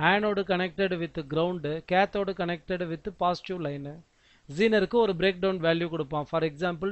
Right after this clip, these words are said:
twenty volt. Up to this twenty volt பக்காவா வேலை பண்ணுவான். More than twenty volt breakdown ஆகும். It's a protection. Same இதே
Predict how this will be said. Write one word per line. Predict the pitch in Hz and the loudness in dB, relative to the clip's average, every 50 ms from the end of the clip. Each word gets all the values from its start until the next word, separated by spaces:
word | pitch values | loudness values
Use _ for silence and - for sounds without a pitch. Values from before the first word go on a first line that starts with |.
| 190 - | -4 -4
twenty | 170 165 160 165 175 160 151 | -4 -4 -2 -4 -4 -2 -2
volt. | 151 156 151 - 139 131 127 - _ _ _ _ _ _ _ _ _ _ _ _ - 151 | -2 -2 -4 -6 -10 -10 -12 -14 _ _ _ _ _ _ _ _ _ _ _ _ -4 -4
Up | 156 147 - | -2 -2 -2
to | 226 190 | -2 -2
this | 208 190 - - 190 | -2 -2 -2 -2 -2
twenty | 180 180 170 196 190 180 | -2 0 0 0 0 2
volt | 185 180 180 - 208 170 175 | 0 -2 -2 -4 -4 -2 -2
பக்காவா | 165 156 - 170 175 190 180 170 | -2 0 0 0 0 2 2 2
வேலை | 165 160 147 156 | 0 0 -2 -4
பண்ணுவான். | 151 147 143 139 139 139 135 139 151 | -6 -6 -6 -4 -4 -4 -4 -2 -2
More | 175 190 185 185 | -2 -2 -2 -2
than | 185 180 156 165 | -4 -4 -4 -6
twenty | 160 156 147 170 160 151 | -8 -6 -6 -6 -4 -4
volt | 156 160 165 - - 143 135 135 - _ _ _ _ - - 170 | -4 -4 -4 -6 -8 -10 -10 -10 -14 _ _ _ _ -14 -10 -8
breakdown | 190 190 175 180 185 180 170 165 | -8 -6 -6 -6 -6 -6 -6 -6
ஆகும். | 160 143 151 147 - _ _ _ _ _ _ _ _ _ _ _ _ _ _ _ _ _ _ - 139 | -8 -10 -14 -18 -20 _ _ _ _ _ _ _ _ _ _ _ _ _ _ _ _ _ _ -20 -20
It's | - - 175 | -16 -14 -12
a | 156 | -8
protection. | 160 156 151 185 170 - - - 165 151 147 143 - _ _ _ _ _ _ _ _ _ _ - - - - _ _ - _ _ _ _ _ _ - - _ _ _ _ 175 175 180 175 170 165 160 170 202 _ _ _ - 143 139 143 - - _ - - - - - _ _ - - _ _ - - | -8 -8 -6 -6 -8 -8 -8 -8 -6 -8 -8 -10 -16 _ _ _ _ _ _ _ _ _ _ -20 -20 -20 -20 _ _ -20 _ _ _ _ _ _ -20 -20 _ _ _ _ _ -20 -20 -20 _ _ _ -20 _ _ _ _ -20 -20 -20 -20 -20 -20 _ -20 -20 -20 -20 -20 _ _ -20 -20 _ _ -8 0
Same | - 196 214 233 247 254 247 233 | 2 6 6 8 8 6 6 4
இதே | 226 208 226 | 4 6 6